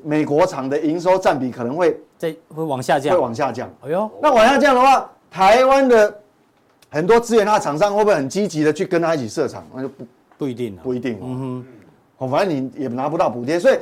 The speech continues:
Speaker 2: 是。
Speaker 1: 对台湾的半-，因为前一阵子我们都在讨论，过去半年多啊，过去一年都在讨论
Speaker 2: 对。
Speaker 1: 半导体业在地化，
Speaker 2: 在地化，嗯。
Speaker 1: 在地化对台湾半导体产业的负面影响。
Speaker 2: 对，
Speaker 1: 那反而
Speaker 2: 因为都去国外设厂。
Speaker 1: 对，那反而你，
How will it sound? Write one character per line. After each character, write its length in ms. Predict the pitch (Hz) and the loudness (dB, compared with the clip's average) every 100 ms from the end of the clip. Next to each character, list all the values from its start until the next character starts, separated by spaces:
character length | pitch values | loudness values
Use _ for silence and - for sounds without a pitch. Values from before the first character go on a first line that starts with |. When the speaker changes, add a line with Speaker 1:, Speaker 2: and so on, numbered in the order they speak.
| - | -4
Speaker 2:
是。 160 | 127 98 | -14 -2
Speaker 1:
对 160 | 277 220 | 2 2
台 260 | - 175 202 | 2 0 2
湾 100 | 233 | 2
的 100 | 202 | 0
半-， 320 | - 226 202 - | 2 0 0 -4
因 120 | 262 | -2
为 160 | 240 - _ | -2 -6 _
前 220 | - 185 240 | -2 2 4
一 60 | |
阵 160 | 269 233 | 4 4
子 100 | 151 | 2
我 180 | 139 135 | 0 -2
们 160 | 165 | 0
都 80 | 220 | 2
在 80 | 208 | 2
讨 200 | - 131 | 0 -2
论， 260 | 185 131 - _ - | 0 -4 -8 _ 0
过 160 | 254 233 | 2 4
去 160 | 240 | 2
半 260 | 233 226 160 | 0 0 0
年 200 | 143 160 | -2 -2
多 200 | 160 156 | 2 2
啊， 60 | |
过 160 | 127 220 | 2 0
去 140 | 190 | 0
一 40 | 214 | -2
年 140 | 151 | -2
都 80 | 196 | -2
在 60 | 185 | -2
讨 140 | 131 | -2
论 100 | - | -4
Speaker 2:
对。 80 | - - _ | -4 -12 _
Speaker 1:
半 200 | - 240 | 2 2
导 180 | 180 190 | 4 2
体 220 | 208 135 | 2 -2
业 240 | 151 202 185 | 2 2 2
在 280 | - 220 | 2 2
地 160 | 170 202 | 2 2
化， 40 | 175 | 2
Speaker 2:
在 60 | |
地 60 | 190 | 4
化， 280 | 165 143 - - | 2 0 -2 -8
嗯。 220 | 131 107 | -10 -2
Speaker 1:
在 160 | - 226 | 2 2
地 180 | 226 214 | 4 2
化 320 | 226 - - | 2 0 0
对 140 | 220 | 2
台 220 | 185 127 143 | 2 0 0
湾 140 | 175 | 0
半 120 | 180 | 0
导 140 | 147 156 | -2 -4
体 180 | 123 110 | -4 -10
产 220 | 117 113 | -10 -6
业 100 | 156 | -4
的 220 | 135 123 - _ _ _ | -4 -6 -10 _ _ _
负 200 | _ 175 | _ -4
面 200 | 151 156 | -2 -2
影 140 | 123 120 | -4 -6
响。 180 | 110 90 104 | -8 -12 -12
Speaker 2:
对， 200 | 131 95 92 | -10 -12 -6
Speaker 1:
那 100 | 139 | -4
反 100 | 160 | 0
而 40 | |
Speaker 2:
因 60 | 170 | 0
为 20 | |
都 60 | 170 | 0
去 60 | |
国 140 | 165 131 | 0 -2
外 80 | 135 | -2
设 180 | 135 | -6
厂。 120 | 113 - | -4 0
Speaker 1:
对， 100 | 208 | 0
那 120 | 254 | 0
反 240 | - 170 | 2 2
而 80 | 196 | 2
你， 200 | 196 185 | 0 -4